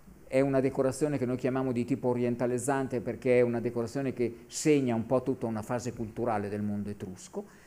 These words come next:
Gli etruschi comprano molte di queste ceramiche,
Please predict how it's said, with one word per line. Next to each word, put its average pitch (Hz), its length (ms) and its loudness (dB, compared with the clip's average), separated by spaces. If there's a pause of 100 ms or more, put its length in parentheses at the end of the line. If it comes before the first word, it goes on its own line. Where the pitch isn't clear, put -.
(140)
Gli 131 140 2
etruschi 180 480 -2
comprano 110 640 2
molte 120 420 2
di 107 80 -4
queste 107 300 -6
ceramiche, 104 640 -6